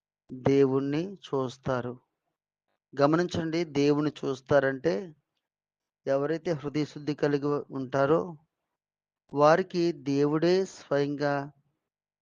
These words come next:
ఆ, కనపడతాడు అని చాలామంది అనుకుంటారండి. ఎందుకంటే దర్శనం ద్వారా నాకు కనపడ్డారని కొంతమంది చెప్తూ ఉంటారు. కనపడ్డారని చెప్పను కానీ అలా మాట. దర్శనం ద్వారానో లేకపోతే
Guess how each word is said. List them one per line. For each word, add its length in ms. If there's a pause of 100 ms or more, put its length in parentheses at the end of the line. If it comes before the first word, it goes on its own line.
(160)
ఆ, 500
కనపడతాడు 1160
అని 200 (140)
చాలామంది 600
అనుకుంటారండి. 760 (1000)
ఎందుకంటే 460
దర్శనం 600
ద్వారా 440 (840)
నాకు 180
కనపడ్డారని 720
కొంతమంది 580
చెప్తూ 300
ఉంటారు. 380
కనపడ్డారని 640 (120)
చెప్పను 280
కానీ 360 (920)
అలా 200
మాట. 300 (600)
దర్శనం 440
ద్వారానో 460
లేకపోతే 760